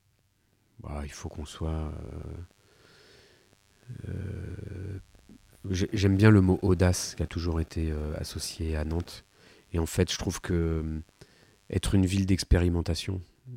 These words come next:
euh, sur, sur, euh, deux ou trois sujets, je trouve que l'art,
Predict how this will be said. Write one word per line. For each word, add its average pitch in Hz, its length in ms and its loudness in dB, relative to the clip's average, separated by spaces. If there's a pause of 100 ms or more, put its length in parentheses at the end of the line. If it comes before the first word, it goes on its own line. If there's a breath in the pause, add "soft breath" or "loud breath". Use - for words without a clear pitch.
euh, 82 320 -8 (380)
sur, - 400 -10 (1160 soft breath)
sur, - 600 -6
euh, 80 260 0 (1300)
deux 95 460 6
ou 98 160 8 (260)
trois - 260 2
sujets, 110 380 2
je - 100 -4
trouve - 180 -4
que 87 300 4 (520 soft breath)
l'art, 98 520 6